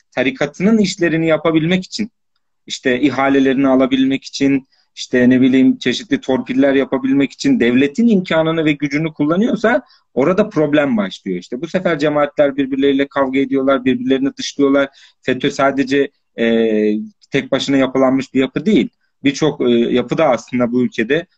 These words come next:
o pastadan payını almak istedi. Ama fetö içlerinden sıyrılarak, ciddi anlamda güç kazanarak, dışarıdan da güç ve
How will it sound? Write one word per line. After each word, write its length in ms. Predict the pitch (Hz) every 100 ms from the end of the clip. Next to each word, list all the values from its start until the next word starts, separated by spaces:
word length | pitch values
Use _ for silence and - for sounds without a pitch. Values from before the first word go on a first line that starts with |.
| _
o 160 | 123 120
pastadan 500 | 131 131 127 135 131
payını 260 | 123 131
almak 280 | 131 131 151
istedi. 340 | - - 92 90
Ama 300 | 110 123 123 _ _
fetö 460 | 127 127 135 139 -
içlerinden 760 | 107 113 - 123 120 127 135 131
sıyrılarak, 640 | - 123 117 104 127 165 _ _ -
ciddi 260 | 117 147
anlamda 360 | 135 120 113 110
güç 220 | 110 135
kazanarak, 580 | - 110 104 110 143 -
dışarıdan 500 | 123 - 123 131 131
da 60 | 113
güç 320 | 98 - 104
ve 200 | 110